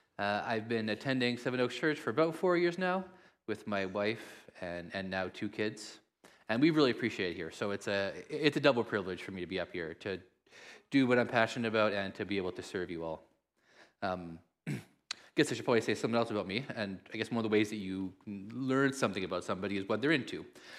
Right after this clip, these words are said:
So their hobbies or whatever. A person could be into, into, I don't know, I'm really into Thai food,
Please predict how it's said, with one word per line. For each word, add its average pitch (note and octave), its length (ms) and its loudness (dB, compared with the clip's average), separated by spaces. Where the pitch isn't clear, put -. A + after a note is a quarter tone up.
So F2 260 -4
their E2+ 200 -2
hobbies F2 500 -2
or E2 80 -2
whatever. E2+ 300 -4
A F#2 40 -6
person F#2+ 360 -6
could F#2 180 -6
be F2+ 140 -4
into, - 260 -10
into, G2 540 -4
I F#2 80 2
don't F#2 100 -2
know, F2 100 -4
I'm F#2 80 -4
really G2 160 -4
into F#2 140 -6
Thai G2+ 240 -2
food, E2 320 -8